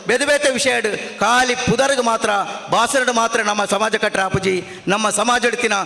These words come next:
ಜವನಿಯರಿಗ್ ನಮ್ಮ ಸಮಾಜ ಇಡ್ತಿನ ಆರ್ಥಿಕ ಸಂಸ್ಥೆಗ್ ನಮ್ಮ ಸಮಾಜ ಇಡ್ತಿನ ವ್ಯವಹಾರ ಕ್ಷೇತ್ರ ಇಡ್ತಿನಕ್ಲೆಗ್ ಪೂರಕವಾದ ಉಪಕಾರ ಆಯ್ಜಿನ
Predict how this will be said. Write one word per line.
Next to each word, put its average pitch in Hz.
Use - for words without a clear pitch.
ಜವನಿಯರಿಗ್ 220
ನಮ್ಮ 214
ಸಮಾಜ 240
ಇಡ್ತಿನ 240
ಆರ್ಥಿಕ 277
ಸಂಸ್ಥೆಗ್ 208
ನಮ್ಮ 220
ಸಮಾಜ 233
ಇಡ್ತಿನ 240
ವ್ಯವಹಾರ 269
ಕ್ಷೇತ್ರ 247
ಇಡ್ತಿನಕ್ಲೆಗ್ 214
ಪೂರಕವಾದ 247
ಉಪಕಾರ 247
ಆಯ್ಜಿನ 214